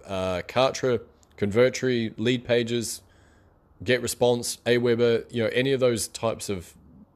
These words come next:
things that offer, I guess, A, a really good, uh, affiliate program, and B, uh, recurring income, more parti-, more specifically, which is kinda cool. What do, what do they all have in common?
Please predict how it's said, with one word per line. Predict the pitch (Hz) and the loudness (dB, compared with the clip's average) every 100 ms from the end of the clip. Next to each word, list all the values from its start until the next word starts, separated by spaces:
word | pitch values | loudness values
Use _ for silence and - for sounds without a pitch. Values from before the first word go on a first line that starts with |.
| _ | _
things | - 110 98 | -4 -2 0
that | 95 - | 0 -2
offer, | - 110 110 98 - | -4 -2 0 0 -2
I | |
guess, | 98 110 - - | -2 -2 -4 0
A, | 117 117 104 | 2 4 2
a | |
really | 104 107 95 | -2 -2 -2
good, | 101 92 - - | -2 -4 -10 -6
uh, | 98 95 95 95 92 87 - - _ - | -2 -2 0 0 -2 -4 -12 -20 _ -8
affiliate | - 131 113 110 | 0 2 4 2
program, | 117 117 120 127 | 0 0 0 -2
and | 123 101 90 | -2 -4 0
B, | 113 113 107 - _ - _ _ - - - - - _ - | 2 2 0 -6 _ -20 _ _ -20 -20 -20 -20 -20 _ -6
uh, | 113 107 | 0 0
recurring | 107 - 131 117 | 0 0 2 4
income, | 113 143 151 151 123 107 | 2 2 2 2 -4 -10
more | 113 110 | -2 0
parti-, | 104 98 - - | 0 -4 -6 -4
more | 120 120 | -2 -2
specifically, | - 117 - 131 143 143 | -2 -4 -4 -4 -4 -4
which | 135 107 | -6 -8
is | 98 | -4
kinda | 123 104 | -2 -2
cool. | - 131 170 139 _ _ _ _ _ _ _ _ - - - | 2 2 2 -4 _ _ _ _ _ _ _ _ -20 -18 -4
What | 104 190 | 6 6
do, | 202 | 6
what | 180 208 | 4 2
do | 175 | 2
they | 160 156 | 2 2
all | 151 | 2
have | 131 131 | 2 0
in | 101 | -4
common? | - 151 143 87 | 0 0 0 -4